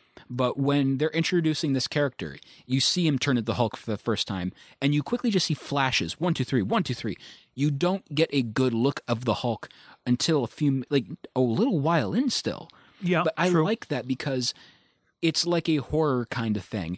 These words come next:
Speaker 1: It's like a monster. Like, we don't know what this is gonna be. It's like, like, how do I describe it? Like,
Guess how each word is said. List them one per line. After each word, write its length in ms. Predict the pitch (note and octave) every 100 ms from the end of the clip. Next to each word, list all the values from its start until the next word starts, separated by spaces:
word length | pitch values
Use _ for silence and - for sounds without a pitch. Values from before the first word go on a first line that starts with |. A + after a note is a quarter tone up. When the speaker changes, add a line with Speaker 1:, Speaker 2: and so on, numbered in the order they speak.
| -
Speaker 1:
It's 180 | C3 -
like 140 | D3
a 120 | C3+
monster. 500 | C3 C3 A#2+ A2+ B2+
Like, 160 | A#2+ A2 - _ _ -
we 180 | C3+ F3
don't 200 | G3 D3+
know 200 | D#3 D#3
what 180 | C#3+ C#3
this 160 | B2+
is 60 | A#2+
gonna 140 | B2+
be. 100 | C3
It's 120 | C3
like, 160 | F#3+ D3 - - _ _ _ _ _ _ _ _
like, 180 | D#3 D#3+
how 380 | C#3+ - - F#3
do 100 | E3+
I 80 | D3+
describe 460 | B2 - A2+ F2+
it? 100 | F2
Like, 380 | C#3 C3+ B2+ -